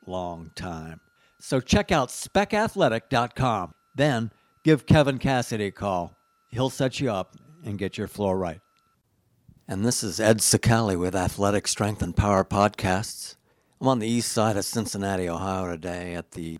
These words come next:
Beacon Orthopedic Branch office here on the east side.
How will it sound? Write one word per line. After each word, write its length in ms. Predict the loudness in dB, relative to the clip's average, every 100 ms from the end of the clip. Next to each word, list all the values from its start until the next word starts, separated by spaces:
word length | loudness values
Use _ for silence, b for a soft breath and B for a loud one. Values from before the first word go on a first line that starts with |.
| _
Beacon 680 | -2 -2 -4 -10 -10 -12 -12
Orthopedic 720 | -10 -10 -8 -6 -4 -6 -6 -2
Branch 580 | -2 -2 -6 -12 -14 -6
office 460 | -2 0 -2 -10 -8
here 340 | -6 -6 -6
on 200 | -8 -8
the 80 | -8
east 280 | -4 -4 -4
side. 440 | -2 0 0 -2